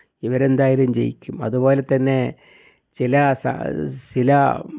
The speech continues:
വേദികളുടെ പ്രവർത്തനം കണ്ടാൽ ഇതെന്തായാലും വിജയിക്കും എന്ന് ആദ്യം തന്നെ പറയാൻ കഴിയും. എന്നതുപോലെ ലോകം മുഴു-, ആ, നാട്ടുകാർ മുഴുവൻ കളിയാക്കുന്ന ഇതെങ്ങനെ, എങ്ങനെ ര-, രക്ഷപ്പെടാനാണ് എന്ന് ചിന്തിക്കുന്ന സംഘം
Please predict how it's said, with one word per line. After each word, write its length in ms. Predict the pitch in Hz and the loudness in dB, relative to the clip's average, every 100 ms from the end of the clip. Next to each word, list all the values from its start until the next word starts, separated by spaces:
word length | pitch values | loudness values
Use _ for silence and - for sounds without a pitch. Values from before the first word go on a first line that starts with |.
| - - 131 | -12 -12 -6
വേദികളുടെ 640 | 120 131 135 147 147 135 | 0 2 4 4 4 2
പ്രവർത്തനം 500 | 120 123 127 143 143 143 | 0 0 0 2 2 2
കണ്ടാൽ 340 | 135 131 135 | 2 2 0
ഇതെന്തായാലും 800 | 127 123 139 135 139 135 135 127 117 113 _ _ _ _ _ _ _ _ | 0 2 2 4 4 4 2 0 -2 -12 _ _ _ _ _ _ _ _
വിജയിക്കും 580 | 127 120 135 135 131 - - _ 185 | -10 -2 2 0 -2 -12 -16 _ -4
എന്ന് 300 | 127 131 143 139 127 | 0 2 4 2 -2
ആദ്യം 280 | 127 139 | 0 2
തന്നെ 240 | 135 143 147 | 2 2 2
പറയാൻ 300 | 131 127 123 113 | 2 0 -2 -4
കഴിയും. 320 | 107 - 113 | -6 -8 -8
എന്നതുപോലെ 640 | 110 127 139 147 143 135 110 - _ _ _ _ _ - | -6 -2 0 0 0 0 -4 -10 _ _ _ _ _ -10
ലോകം 320 | 117 135 160 | -6 0 0
മുഴു-, 220 | 156 143 104 | 2 0 0
ആ, 140 | 131 123 | -2 -2
നാട്ടുകാർ 580 | 123 117 123 160 160 165 | -2 -4 2 4 6 4
മുഴുവൻ 300 | 165 160 156 | 4 4 2
കളിയാക്കുന്ന 720 | 147 131 143 160 156 160 147 143 196 _ _ _ _ _ | 0 -2 0 0 -2 -6 -8 -10 -14 _ _ _ _ _
ഇതെങ്ങനെ, 580 | 139 131 123 135 160 170 160 - | -16 -14 -12 -8 -2 -2 -2 -4
എങ്ങനെ 440 | 131 131 156 175 | -4 0 2 2
ര-, 180 | 160 - - - | 2 -2 -4 -6
രക്ഷപ്പെടാനാണ് 840 | 135 - 156 160 160 160 156 151 | -8 -6 -4 0 0 0 0 -2
എന്ന് 200 | 151 143 139 | 0 0 2
ചിന്തിക്കുന്ന 560 | 135 127 135 147 139 | 0 0 0 0 2
സംഘം 420 | 131 127 123 127 | 0 -2 -2 -2